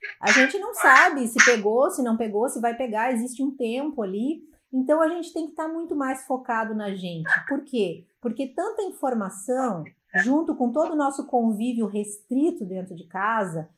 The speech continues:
é, com marido, com mulher, que teve muitos memes disso, né? É, com criança, com tudo mais, a gente tem que tá se observando, porque às vezes você tem uma dor de cabeça, mas ela não é porque você tá doente, é porque você tá extremamente preocupado, é porque você está estressado,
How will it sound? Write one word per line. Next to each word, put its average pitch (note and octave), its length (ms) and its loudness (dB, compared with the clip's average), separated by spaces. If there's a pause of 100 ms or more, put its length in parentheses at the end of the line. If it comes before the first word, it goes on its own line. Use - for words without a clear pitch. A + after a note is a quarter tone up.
(200)
é, E3 280 -6
com F#3 140 -4
marido, F#3+ 500 0
com F#3 120 -8
mulher, F#3+ 580 0
que G#3 80 -8
teve G3 220 -2
muitos G#3+ 340 0
memes F#3+ 480 -4
disso, A3 460 -6
né? G#3+ 260 -10 (280)
É, F3 340 -6
com G#3+ 180 2
criança, A3+ 720 0
com G#3 160 -4
tudo G3+ 220 -4
mais, B3+ 500 -2 (220)
a G#3+ 100 -2
gente B3+ 260 0
tem C4+ 140 -4
que - 60 -20
tá C4+ 160 0
se C#4 140 -6
observando, A#3 640 -2
porque C4+ 200 -4
às C#4 120 0
vezes D#4 280 -4
você D4 120 -6
tem A#3+ 180 -2
uma G#3+ 140 2
dor G3 160 -2
de G3 100 -16
cabeça, F3+ 640 -4
mas A3+ 180 -6
ela A#3+ 160 -2
não C#4+ 100 -4
é - 20 -6
porque F#4+ 140 2
você G3 200 -4
tá G3 140 -6
doente, D#3+ 560 -8 (120)
é F3+ 80 -8
porque A3 240 -2
você A#3 220 0
tá B3 180 0
extremamente C4+ 640 -2
preocupado, C4+ 680 -2
é F3 80 -2
porque G#3 260 -10
você G#3+ 320 -8
está A3 300 -4
estressado, B3 1000 -2